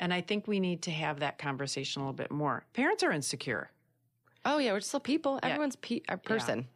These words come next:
Speaker 2: So
Speaker 1: Yeah. But
Speaker 2: Agree.
Speaker 1: at the end of the day, if you ha-, if you can make and keep friends, you will be happier as an adult. You will be healthier.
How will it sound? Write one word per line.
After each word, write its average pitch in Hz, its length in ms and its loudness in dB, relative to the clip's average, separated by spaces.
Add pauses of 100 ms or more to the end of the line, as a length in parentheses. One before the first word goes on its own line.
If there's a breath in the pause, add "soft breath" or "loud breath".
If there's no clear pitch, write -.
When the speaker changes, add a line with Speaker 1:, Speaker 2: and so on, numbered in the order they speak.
(120)
Speaker 2:
So 147 320 0
Speaker 1:
Yeah. 135 240 -2 (960 loud breath)
But 185 140 0
Speaker 2:
Agree. - 100 -2
Speaker 1:
at 185 140 0
the 185 120 2
end 190 140 2
of 185 80 -2
the 180 60 2
day, 165 280 2
if 143 180 -6
you 156 160 0
ha-, 156 200 -4
if - 180 -4
you 185 100 -2
can 151 280 0
make 151 340 0
and 143 160 0
keep - 280 -6
friends, 147 520 -4
you 160 320 -2
will 160 360 2
be 143 320 -2
happier 101 600 -6 (600 loud breath)
as 160 140 -2
an 147 100 0
adult. 202 400 -2
You 156 100 -2
will 143 140 0
be 135 140 -4
healthier. 139 600 -4